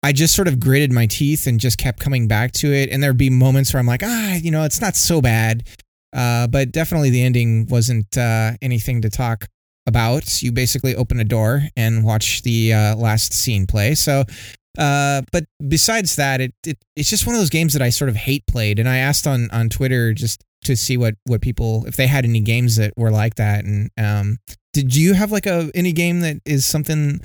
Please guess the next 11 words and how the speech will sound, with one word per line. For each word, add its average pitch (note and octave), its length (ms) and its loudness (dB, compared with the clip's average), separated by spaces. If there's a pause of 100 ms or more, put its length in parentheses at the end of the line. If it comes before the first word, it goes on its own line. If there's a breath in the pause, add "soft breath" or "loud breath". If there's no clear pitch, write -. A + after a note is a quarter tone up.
(160)
something E3 240 4
like D3 140 2
that? D3 140 0
A C3+ 40 0
game C#3 200 2
that C#3+ 100 -2
you C3+ 80 -2
go C3 220 2
and B2 100 2
you, A#2 160 2 (420 loud breath)
you C3 260 0